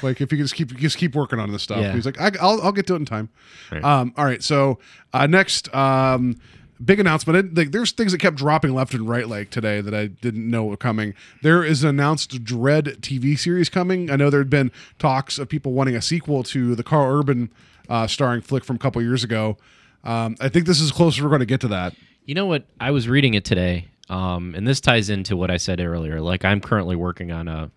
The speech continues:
Speaker 2: a Judge Dredd costume, and, um, I read this, I read this article today that you sent out, and I, at first, I was just like, you know, like, I jumped, almost jumped up out of the chair. I was like, "Yes, more Dredd."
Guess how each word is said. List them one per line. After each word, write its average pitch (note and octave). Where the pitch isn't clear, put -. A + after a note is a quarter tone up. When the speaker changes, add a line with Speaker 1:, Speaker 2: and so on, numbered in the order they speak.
Speaker 2:
a E2+
Judge F2
Dredd F2+
costume, E2
and, G2
um, E2
I A2
read D3
this, C#3+
I G#2
read D3+
this E3
article A#2+
today G#2
that F#2+
you G2+
sent E2+
out, D2+
and F#2
I, G#2
at G#2+
first, D#3
I A2
was G#2+
just -
like, F2
you G2+
know, F2+
like, F#2
I G2+
jumped, G2
almost F2+
jumped F2
up F2
out E2+
of E2+
the -
chair. F2+
I F#2
was G#2+
like, A#2+
"Yes, F3
more D#3+
Dredd." C3+